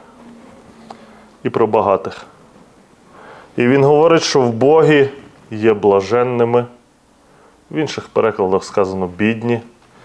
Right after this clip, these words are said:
є блаженними, і їхнє є царство Боже. А про багатих Він говорить: "Горе вам, багатіям, бо втіху свою ви вже маєте".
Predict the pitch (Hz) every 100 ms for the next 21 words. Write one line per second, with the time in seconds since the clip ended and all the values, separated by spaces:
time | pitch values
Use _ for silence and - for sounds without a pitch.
0 | - _ - 139 107 101 95 110 110 110
1 | 113 104 - _ _ _ _ - - -
2 | - _ - 110 104 - 107 95 - 117
3 | - - 92 87 - _ - 98 92 90
4 | - - _ _ _ _ - - - -
5 | - _ _ _ _ 78 _ _ _ _
6 | _ _ _ _ 120 127 127 123 131 147
7 | 170 139 143 135 143 139 135 131 110 127
8 | 123 123 127 120 107 - - 110 101 101
9 | 104 110 120 127 - _ _ _ _ -
10 | _ - _ _ _ _ - _ _ -
11 | 117 107 - 143 - 127 - 120 120 120
12 | 123 117 - - 107 104 95 104 123 98
13 | 90 -